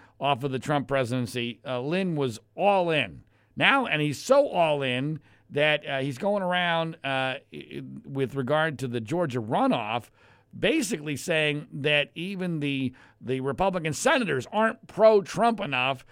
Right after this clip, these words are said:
to deserve Republican votes. And he tweeted out that he believes that the Republican governor of Georgia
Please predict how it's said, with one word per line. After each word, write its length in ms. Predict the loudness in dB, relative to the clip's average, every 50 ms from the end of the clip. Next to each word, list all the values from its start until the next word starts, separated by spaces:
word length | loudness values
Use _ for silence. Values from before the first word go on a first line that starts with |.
| -20 -20 -6 _
to 100 | 2 2
deserve 760 | 2 2 0 0 2 2 2 4 2 2 2 0 -2 -2 -6 -12 _ _ _ 0
Republican 680 | 0 2 2 4 2 2 2 0 -2 -2 -2 -2 2
votes. 500 | 2 2 2 2 -2 -6 -10 -12 -12 -14 _ _ -20 -20 -20 _ _ _ -4
And 180 | -2 -2 -2
he 140 | -4 -6 -8
tweeted 460 | -10 -12 -10 -8 -6 -4 -4 -2 -2
out 380 | 0 0 0 0 0 -2 -4 -8 -12 _ _ _ _ _ _ _ _
that 140 | 2 2 4
he 120 | 2 2
believes 800 | 2 2 2 2 2 0 0 0 -2 -2 -2 -4 -4 -8 -10 -14 _ _ _ _ _ _ 0
that 160 | 0 2 4
the 120 | 4 4
Republican 800 | 4 4 2 2 0 0 0 0 2 2 0 0 -2 -2 -2 -2 4
governor 640 | 4 6 6 6 4 4 2 0 0 -2 -4 -6 -4 _
of 100 | -4 -4
Georgia 560 | -2 -2 -2 -2 -2 -4 -6 -8 -10 -10 -10